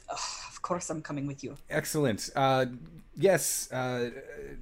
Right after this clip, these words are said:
Speaker 2: Myrtle, take us, take us to Father. I, oh, I really hope this isn't something bad. <laughs>
Speaker 1: All right. Um, she's gonna go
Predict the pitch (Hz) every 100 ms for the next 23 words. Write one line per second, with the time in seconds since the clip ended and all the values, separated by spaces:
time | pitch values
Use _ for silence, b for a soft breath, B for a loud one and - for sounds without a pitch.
0 | - - - b b b b - - -
1 | - - - - - 143 160 151 127 123
2 | 131 147 147 151 156 143 147 147 151 -
3 | 165 156 175 185 107 95 110 131 110 107
4 | 101 127 - - - B B B B -
5 | - 135 135 135 - 131 135 - 135 -
6 | 123 127 127 120 123 117 123 127 120 120
7 | 233 B B B B B - - - -
8 | 165 156 151 - B B B - 160 165
9 | 151 147 - 170 - 160 151 151 - -
10 | 156 156 139